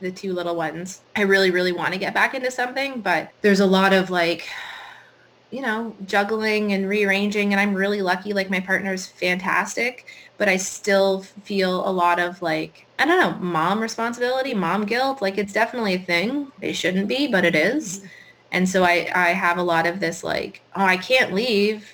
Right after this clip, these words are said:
Speaker 1: the house three nights a week and go do my own thing." So we'll see when that kind of kicks back in. But I'm a little, I'm a little hesitant, if I'm honest. And I'll tell you, th-, it's kind of sad. I don't know if you were expecting this, especially towards the end of our interview.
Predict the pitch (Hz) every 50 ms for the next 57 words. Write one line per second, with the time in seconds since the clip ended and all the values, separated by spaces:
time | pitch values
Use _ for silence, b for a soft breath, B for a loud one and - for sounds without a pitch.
0 | - - 185 196 196 214 262 254 226 214 220 214 - - - 180 190 190 190 185
1 | 185 185 185 - 180 170 170 170 196 254 277 269 - 175 170 190 180 175 170 175
2 | 175 175 175 180 180 185 - - 185 190 202 202 190 175 170 185 226 254 262 240
3 | - - - 151 165 170 196 240 269 285 285 269 - _ - - 381 392 392 -
4 | - 190 185 190 190 185 175 160 151 156 - 175 175 170 165 175 180 - - -
5 | - 190 190 - - 175 170 180 - - - 180 202 202 196 180 185 B B B
6 | B 226 247 262 269 262 254 254 262 277 285 294 294 B B B B B - 202
7 | 220 214 202 214 214 233 240 - 202 185 202 220 226 226 - 262 269 302 - -
8 | - - - _ _ _ _ _ - 208 214 226 220 208 - 190 196 214 240 277
9 | 269 - - - - - - - 190 196 190 190 196 196 208 214 208 214 214 208
10 | 202 196 196 190 196 196 196 196 196 - - - 214 220 208 208 - - - -
11 | 165 175 233 277 320 320 311 - - _ - 202 196 196 185 190 196 196 190 196
12 | 208 196 185 185 180 185 - - 190 196 185 - 214 220 226 240 240 - 208 202
13 | - - 190 190 - 196 202 - 190 196 196 190 - - 170 185 202 196 208 220
14 | 226 233 - 262 262 277 285 311 320